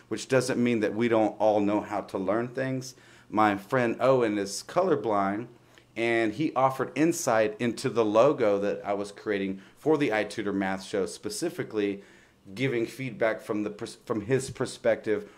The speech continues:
or perspective, um, to people who might see things the way he does. So I apologize, Owen, for not saying something sooner. I know I mentioned a thank you before. I can't remember the show, but I promise your grandpa Mike,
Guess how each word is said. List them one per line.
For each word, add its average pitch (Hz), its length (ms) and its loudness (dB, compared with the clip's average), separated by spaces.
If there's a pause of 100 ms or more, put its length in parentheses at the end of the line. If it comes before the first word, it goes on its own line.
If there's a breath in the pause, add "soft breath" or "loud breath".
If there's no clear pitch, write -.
(120)
or 113 80 -2
perspective, 110 720 -2 (260 loud breath)
um, 98 500 2 (320)
to 127 120 -10
people 131 300 -6
who 123 80 -4
might 113 260 0
see 123 300 -6
things 104 320 -2
the 107 80 -8
way 98 100 -4
he 98 120 -8
does. 95 360 0
So 98 300 0 (240 loud breath)
I 104 100 0
apologize, 127 680 4
Owen, 117 240 0
for 110 120 -6
not 107 220 -2
saying 113 300 -4
something 104 360 -4
sooner. 117 500 -4 (340 loud breath)
I 107 80 0
know 127 220 4
I 127 100 8
mentioned 120 440 0
a 98 40 -2
thank 110 320 -4
you 110 80 -8
before. 107 320 -2
I 107 40 0
can't 113 260 -6
remember 107 240 -4
the 95 80 -4
show, 110 260 -2
but 95 100 -2
I 95 80 -2
promise 107 400 -4
your 98 100 -6
grandpa 104 380 -2
Mike, 101 380 -2